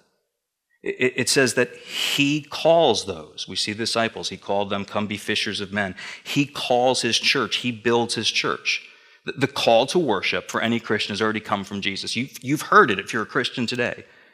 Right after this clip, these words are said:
You've heard him say, "I, I am the one. I am the shepherd. I am the Savior. I'm the Lord." A-, after that, that call to worship, there would be a call to confession. Because being good theologians and good worshipers, they recognize we're called to God, but we're really not ready to stand in his presence.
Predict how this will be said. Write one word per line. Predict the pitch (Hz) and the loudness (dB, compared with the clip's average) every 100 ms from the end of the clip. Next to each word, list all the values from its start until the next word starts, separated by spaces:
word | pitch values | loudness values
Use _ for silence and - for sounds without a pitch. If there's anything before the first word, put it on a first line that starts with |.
| _ _ | _ _
You've | 143 143 | -2 0
heard | - - 170 | 0 2 2
him | 143 104 | 2 0
say, | 98 104 | 2 4
"I, | 82 67 - | 2 0 2
I | 110 | 4
am | 110 107 101 | 6 2 0
the | |
one. | 95 87 92 - _ _ - | -4 -6 -10 -14 _ _ -2
I | 98 | 0
am | 104 101 | 2 2
the | 101 | 2
shepherd. | - 92 - 90 | 4 4 2 -2
I | 92 | -2
am | 95 | 0
the | 98 | 0
Savior. | - 98 92 95 | 0 0 0 -4
I'm | 90 | -4
the | 92 | -6
Lord." | 87 82 - _ _ _ _ _ _ _ _ | -6 -10 -14 _ _ _ _ _ _ _ _
A-, | - - - 110 | -14 -6 0 4
after | 131 151 | 4 6
that, | 170 139 | 4 6
that | 135 - | 4 2
call | - 127 120 | 2 4 4
to | 120 | 4
worship, | 117 117 113 113 | 4 4 2 0
there | 117 | 2
would | 113 | 2
be | 110 | 2
a | 104 | 0
call | - 113 113 | 2 4 4
to | |
confession. | 104 104 98 95 - 90 - - _ _ _ _ - | 0 -2 0 0 -2 -6 -18 -20 _ _ _ _ -10
Because | 104 95 | -6 -6
being | - 104 101 | -6 -4 0
good | 110 - | 0 4
theologians | 131 123 120 120 120 | 4 8 6 6 0
and | 110 | 0
good | 110 | 0
worshipers, | 104 117 - 113 117 | 4 4 4 0 0
they | 104 | 2
recognize | 104 113 117 110 107 104 | 4 4 2 0 0 0
we're | 101 | -8
called | - 131 165 123 | -6 -2 0 0
to | |
God, | 104 98 - | -4 -2 -4
but | 113 | -6
we're | 95 101 | -8 -6
really | 170 147 104 | -6 -4 -4
not | 92 - | -6 -6
ready | 101 98 | -6 -4
to | 92 | -4
stand | - 101 92 | -6 -4 -8
in | 85 | -10
his | 82 | -12
presence. | - 95 95 87 - | -12 -8 -10 -10 -12